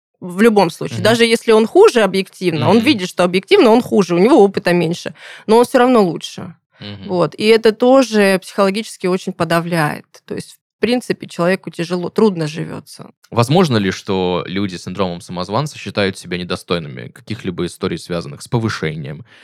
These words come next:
Speaker 2: либо с межличностными отношениями? Истории из серии: заходит там парень после работы вечером в бар, видит там шикарную блондинку в красном платье, сидящую за баром, и такой: «Ой, нет, я подходить туда даже не буду, я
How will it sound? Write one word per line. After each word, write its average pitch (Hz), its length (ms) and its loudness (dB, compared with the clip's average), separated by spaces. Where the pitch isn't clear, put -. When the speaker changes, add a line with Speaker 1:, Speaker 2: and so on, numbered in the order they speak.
Speaker 2:
либо 92 460 0
с - 120 -14
межличностными 95 920 -4
отношениями? 82 680 -10
Истории 92 280 -4
из 104 100 -6
серии: 87 180 -4
заходит 98 400 -4
там 82 160 -8
парень - 580 -6
после - 280 -10
работы 82 340 -8
вечером 82 360 -12
в 95 120 -18
бар, 104 280 0
видит 92 360 -8
там 67 580 -10
шикарную 92 520 -4
блондинку 95 680 -2
в 80 100 -12
красном 90 360 -4
платье, 85 280 -6
сидящую 80 480 -10
за 85 100 -6
баром, 87 280 -2
и 87 40 -6
такой: - 200 -10
«Ой, 98 160 0
нет, 82 200 -12
я 95 140 -2
подходить 101 420 -8
туда 95 200 -8
даже 85 220 -6
не 98 100 -8
буду, 143 240 -2
я 95 340 0